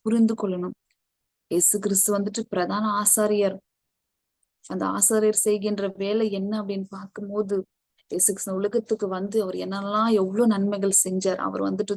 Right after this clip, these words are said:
தூங்கினாருன்னு கூட தெரியாது. ஏன்னா இரவு முழுதும் பிதாவோடு அவர் கு-, அவர் வந்துட்டு நேரங்களை செலவழித்தார் அப்படின்னா தான் நம்மளுக்கு வேதத்தை பார்க்கிறது. அவர், அவர் மனிதரா இருந்தார், அவருக்கு தூக்கம் தேவைப்பட்டிருக்கும். ஆனா அவர்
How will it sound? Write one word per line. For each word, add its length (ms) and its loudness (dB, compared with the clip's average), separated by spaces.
தூங்கினாருன்னு 720 0
கூட 180 -4
தெரியாது. 460 -2
ஏன்னா 160 -2
இரவு 320 4
முழுதும் 500 4
பிதாவோடு 720 4
அவர் 220 4
கு-, 200 -2
அவர் 260 4
வந்துட்டு 340 0
நேரங்களை 420 0
செலவழித்தார் 640 0
அப்படின்னா 360 -6
தான் 180 -4
நம்மளுக்கு 340 -4
வேதத்தை 360 -4
பார்க்கிறது. 480 -10
அவர், 160 -2
அவர் 240 0
மனிதரா 460 0
இருந்தார், 360 0
அவருக்கு 360 -4
தூக்கம் 440 -2
தேவைப்பட்டிருக்கும். 760 -2
ஆனா 240 -2
அவர் 180 -2